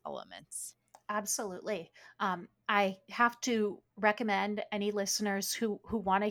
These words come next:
Speaker 2: hear a bit more about this. Um, I talked to somebody on the podcast, uh, about, let's see when it was, March twenty twenty. That was not a fun month. Um, <laughs> but episode
Speaker 1: <laughs>
Speaker 2: two thirty-eight will include a link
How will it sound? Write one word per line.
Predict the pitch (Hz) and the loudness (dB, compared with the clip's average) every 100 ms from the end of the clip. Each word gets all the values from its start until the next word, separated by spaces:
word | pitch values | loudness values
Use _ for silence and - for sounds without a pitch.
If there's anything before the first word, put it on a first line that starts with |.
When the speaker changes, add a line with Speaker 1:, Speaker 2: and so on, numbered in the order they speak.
| - - | -2 -16
Speaker 2:
hear | - 233 | 2 2
a | 208 | 4
bit | 214 214 | 2 2
more | 202 208 | 2 2
about | 202 180 190 | 2 -2 0
this. | 220 - - - - - - | 2 2 0 -6 -8 -16 -4
Um, | 202 190 180 - | 0 0 0 2
I | 208 | 2
talked | 208 220 214 - | 4 0 0 -4
to | |
somebody | - 220 208 208 196 190 | -2 0 0 2 0 0
on | 214 196 | -2 -2
the | |
podcast, | - 208 196 - 196 190 - - | 0 0 0 2 4 4 0 -4
uh, | 208 190 180 185 | -2 0 -2 -4
about, | 185 185 - _ - - - | -4 -4 -6 _ -16 -16 -14
let's | 226 226 - | -14 -14 -14
see | 214 | -10
when | 190 | -10
it | 185 208 | -10 -10
was, | 254 339 359 359 359 359 - - - _ - _ _ | -8 -6 -8 -6 -8 -8 -12 -12 -16 _ -20 _ _
March | 202 202 240 - | -2 -2 -2 -8
twenty | - 330 330 | -4 -2 0
twenty. | 403 466 277 214 | 0 2 -2 -2
That | 240 | -6
was | 262 | -6
not | 202 180 | -6 -6
a | |
fun | - 170 | -6 -6
month. | 180 320 - - - - | -4 -4 -8 -16 -10 4
Um, | 269 262 262 392 349 | 6 8 8 6 6
<laughs> | 240 | 8
but | 254 247 247 - - - | 8 8 4 -8 -4 2
episode | 214 196 302 302 294 277 202 - | 2 6 12 12 12 8 -2 -4
Speaker 1:
<laughs> | |
Speaker 2:
two | - 311 | 2 2
thirty-eight | 302 269 285 - 208 214 247 | 8 8 8 6 6 6 6
will | 226 | 4
include | 214 240 247 | 4 4 4
a | |
link | 247 208 190 - | 4 2 -2 -6